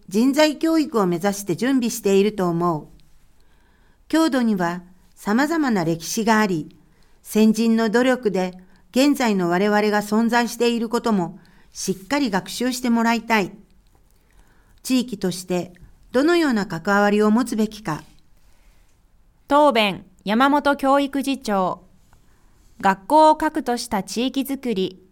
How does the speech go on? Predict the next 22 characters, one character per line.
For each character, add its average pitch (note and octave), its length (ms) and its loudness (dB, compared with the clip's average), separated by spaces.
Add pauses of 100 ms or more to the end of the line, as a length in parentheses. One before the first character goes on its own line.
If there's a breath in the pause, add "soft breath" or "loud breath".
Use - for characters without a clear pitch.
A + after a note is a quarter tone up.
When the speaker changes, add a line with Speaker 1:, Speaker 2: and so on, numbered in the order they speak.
Speaker 2:
の C4+ 180 0
講 C4 240 2
演 C4 180 0
会 B3+ 280 2
を B3 40 -4
開 A#3 200 -2
催 A#3 240 -4
し - 160 -12
て、 G#3+ 340 -4 (460 soft breath)
地 D#4+ 220 0
域 C#4+ 160 -6
と A#3 120 -2
共 G#3 280 -2
に C#4+ 140 0
あ D4 120 4
る C#4 100 0
学 G3 240 -4
校 B3 120 0
づ C4 200 -2
く C4 140 -4
り A3+ 100 -4
と F#3 340 -6